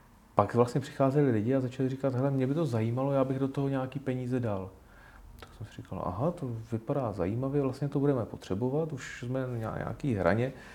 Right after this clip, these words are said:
už se nedokážu moc posouvat dál.“ A tak jsme udělali úpis akcí a kolegyně Zuzana, eh, Ambrožová, tak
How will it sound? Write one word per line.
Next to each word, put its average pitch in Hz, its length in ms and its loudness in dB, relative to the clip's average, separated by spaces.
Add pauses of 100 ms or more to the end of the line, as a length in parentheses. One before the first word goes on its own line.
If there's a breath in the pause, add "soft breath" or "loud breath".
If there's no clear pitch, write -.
(220 loud breath)
už - 120 -10
se 123 120 -2
nedokážu 120 500 -2
moc 120 180 -4
posouvat 131 460 -2
dál.“ 95 380 2 (1800 loud breath)
A 107 800 2 (500)
tak 95 160 -2
jsme 117 220 2 (540)
udělali 127 440 2 (100)
úpis 131 500 -2
akcí 139 640 -2
a 139 40 2
kolegyně 127 640 0 (160)
Zuzana, 127 800 0
eh, 127 420 -2
Ambrožová, 131 600 0 (100)
tak - 340 -4